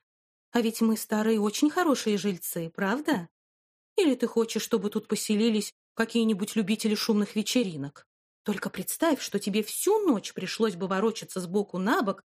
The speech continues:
под оглушительные звуки панк-рока. Или ещё хуже, съёмщики могут устроить здесь наркопритон. И что тогда, а? Запах травки и дилеры, снующие взад-вперёд целыми днями. Ты правда этого хочешь?"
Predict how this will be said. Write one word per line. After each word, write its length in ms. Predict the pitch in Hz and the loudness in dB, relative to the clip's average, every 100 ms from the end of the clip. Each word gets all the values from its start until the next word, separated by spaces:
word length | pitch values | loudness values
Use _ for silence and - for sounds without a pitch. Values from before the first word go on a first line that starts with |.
| _ _ | _ _
под 140 | 240 | 2
оглушительные 680 | 240 233 220 320 339 285 240 | 4 2 2 0 2 4 4
звуки 300 | 190 202 240 | 4 0 0
панк-рока. 720 | 233 208 196 - 160 156 - 151 _ _ _ _ _ - | 0 0 -2 -4 -8 -10 -12 -14 _ _ _ _ _ -4
Или 160 | 196 170 | -4 -4
ещё 440 | 160 - - 320 | -6 -2 0 0
хуже, 400 | - 190 175 175 _ _ - | 0 -4 -4 -6 _ _ -6
съёмщики 540 | - 220 254 240 226 | 0 2 2 2 2
могут 280 | 220 208 202 | 2 2 -2
устроить 440 | - - 254 320 | -4 2 2 2
здесь 280 | 196 202 - | 0 -2 0
наркопритон. 1200 | 214 202 214 277 - 294 - 302 - - 202 202 208 _ _ _ _ - | 2 2 2 -2 -4 -4 0 0 -2 -2 0 0 -6 _ _ _ _ -2
И 80 | |
что 200 | 226 262 | 0 0
тогда, 540 | 247 214 190 196 185 262 _ - | 0 0 0 0 0 -4 _ -2
а? 260 | 226 240 359 _ _ _ _ _ - | 2 2 -2 _ _ _ _ _ -2
Запах 400 | 202 240 226 - | 0 2 0 -2
травки 440 | 220 208 254 - | -2 0 0 2
и 80 | 269 | 0
дилеры, 420 | 175 208 208 262 | 2 2 4 2
снующие 500 | 302 311 285 277 294 | 2 2 2 2 0
взад-вперёд 540 | 226 269 262 269 262 262 | 2 0 0 2 2 2
целыми 320 | 269 262 254 | 2 4 4
днями. 520 | 240 254 247 254 254 _ _ _ _ _ _ - | 4 2 4 2 -2 _ _ _ _ _ _ -2
Ты 100 | 294 | 2
правда 320 | 294 269 285 | 2 2 2
этого 300 | 285 277 285 | 2 0 0
хочешь?" 640 | - 311 - 170 - | 2 0 0 -8 -10